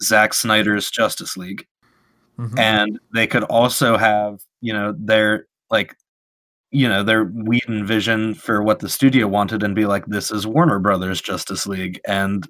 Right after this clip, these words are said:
Speaker 1: you know, they are both D C E U and they just, it's, you know, it's Earth thirty-six and Earth thirty-seven, whatever.
Speaker 2: Yeah, they could. I, I, I don't think they will, but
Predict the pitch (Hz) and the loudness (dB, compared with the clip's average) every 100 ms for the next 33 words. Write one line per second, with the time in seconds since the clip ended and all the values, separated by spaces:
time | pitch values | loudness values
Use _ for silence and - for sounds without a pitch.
0 | - 107 95 101 104 104 107 - _ _ | -6 -4 -2 -2 0 2 2 -2 _ _
1 | _ - 110 95 113 110 107 113 - 117 | _ 0 2 4 0 2 2 2 4 2
2 | 113 120 117 110 117 113 104 104 110 104 | 6 6 6 4 4 4 2 0 -2 -4
3 | - 101 - - 101 95 92 - - 110 | -6 -10 -12 -12 -10 -6 -8 -10 -6 0
4 | 110 - _ _ _ _ - 107 104 - | 0 -2 _ _ _ _ -4 -2 -2 -2
5 | 107 95 101 101 98 - 98 92 107 104 | -4 -6 -6 -6 -6 -4 -4 -4 -4 -4
6 | 90 92 92 92 95 107 - _ _ _ | -4 -6 -4 -6 -6 -8 -12 _ _ _
7 | _ _ 117 120 101 135 135 131 107 110 | _ _ -2 -2 -2 -6 -2 -4 -2 2
8 | 139 139 113 - - 180 156 147 147 135 | 2 2 -6 -16 -12 -8 -4 -2 -2 -4
9 | - - 131 131 135 - 170 - 123 117 | -8 -6 -2 0 -2 -4 -8 -6 -6 -4
10 | 123 143 131 117 | -4 -4 -4 -6